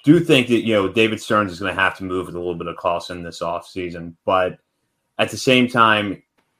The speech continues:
you're looking where you probably need to retool a little bit. Maybe you get some prospects back that are close to the major leagues. So you're not doing a full teardown, but you're able to get players that could help you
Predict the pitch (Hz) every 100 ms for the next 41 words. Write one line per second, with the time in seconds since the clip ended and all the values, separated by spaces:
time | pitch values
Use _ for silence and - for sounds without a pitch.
0 | _ _ - - 131 123 127 135 117 110
1 | 113 107 104 - 117 113 110 107 104 92
2 | 98 90 - 104 98 95 98 95 92 90
3 | 87 - _ _ 85 101 110 107 104 87
4 | 104 104 107 98 104 95 92 98 92 -
5 | 95 90 87 95 92 - 110 101 - 101
6 | 92 87 85 82 85 82 95 95 110 107
7 | 95 104 95 87 - 95 90 82 95 92
8 | 92 87 85 82 - _ _ _ - 110
9 | 113 113 107 101 98 - 85 98 92 -
10 | 104 92 90 90 - 95 90 - 131 95
11 | 104 95 - 98 92 87